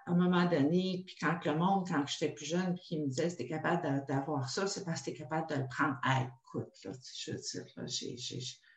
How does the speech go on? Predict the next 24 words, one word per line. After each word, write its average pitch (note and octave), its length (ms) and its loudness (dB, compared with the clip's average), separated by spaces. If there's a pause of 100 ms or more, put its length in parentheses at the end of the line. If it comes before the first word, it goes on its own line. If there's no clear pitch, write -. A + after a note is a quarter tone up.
(260)
j'ai A3 300 10
ragé, G3+ 480 8
j'ai G#3+ 240 6
crié, A3 720 8
j'ai, F3+ 400 8
j'ai G3 240 4
pleuré, F#3+ 680 6
j'ai, F3 480 4 (920)
j'ai G3 320 4
eu - 20 2
beaucoup G#3+ 240 4
de A3+ 100 10
rage G3 400 8
au F3+ 120 8
cœur. A3 520 8
J'ai F#3+ 200 4
passé F3 360 4
toutes C#4+ 200 2
les G3+ 240 8
étapes G3+ 420 8
d'un E3 320 6
deuil G#3 440 10
avec E3 360 0
Vincent A3+ 600 6